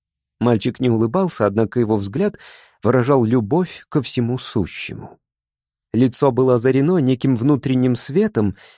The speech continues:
и чудилось, что оно вот-вот озарится восхитительной улыбкой. Но улыбка так и не тронула его губ.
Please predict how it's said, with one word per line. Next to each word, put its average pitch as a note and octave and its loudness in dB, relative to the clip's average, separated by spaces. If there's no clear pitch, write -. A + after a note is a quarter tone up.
и E3 2
чудилось, G#3+ 0
что - 0
оно F#3+ 2
вот-вот C#3+ 0
озарится C#3 0
восхитительной D3 -2
улыбкой. - -4
Но E3+ 2
улыбка D3+ 0
так - -4
и C3+ -2
не A#2 2
тронула E2 0
его F2 -2
губ. F#2 -14